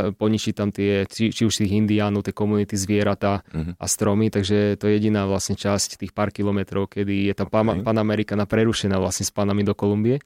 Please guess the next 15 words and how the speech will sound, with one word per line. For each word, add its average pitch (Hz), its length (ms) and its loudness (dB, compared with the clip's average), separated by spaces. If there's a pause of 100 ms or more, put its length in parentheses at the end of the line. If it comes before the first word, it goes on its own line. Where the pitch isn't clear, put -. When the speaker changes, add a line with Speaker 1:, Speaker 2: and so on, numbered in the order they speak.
(300)
Speaker 1:
Zaujímavé. 85 500 -2
Speaker 2:
A, 107 140 2 (500)
ale 127 240 2
Panama 123 380 0
má 117 240 2
pralesy 110 640 0
aj 98 320 -2
v 104 80 -4
iných 135 240 2
častiach, 110 480 2
napríklad 101 640 -4
na 101 180 0
úplnom 110 380 0
západe, 117 560 2
e, 98 40 -2